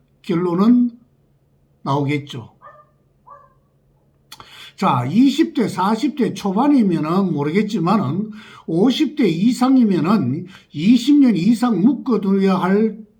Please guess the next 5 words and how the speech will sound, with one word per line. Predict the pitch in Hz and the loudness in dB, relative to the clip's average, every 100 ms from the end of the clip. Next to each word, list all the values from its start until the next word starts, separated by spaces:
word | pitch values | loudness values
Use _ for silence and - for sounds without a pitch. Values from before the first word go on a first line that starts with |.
| _ | _
투자는 | - 185 196 202 240 269 262 262 _ _ _ _ _ _ | -10 -4 -2 2 2 2 0 -4 _ _ _ _ _ _
제 | 185 196 | 0 0
생각에는 | 220 202 196 190 180 165 208 247 240 | 0 -2 -2 -4 -4 -2 0 0 -2
크게 | - 220 214 147 208 220 - _ _ _ _ _ - | -6 -2 -2 -2 -4 -8 -14 _ _ _ _ _ -8
바람직하지 | 147 156 175 196 214 214 208 196 254 240 247 - | -6 -4 -2 -2 -2 -4 -6 -2 0 2 0 -4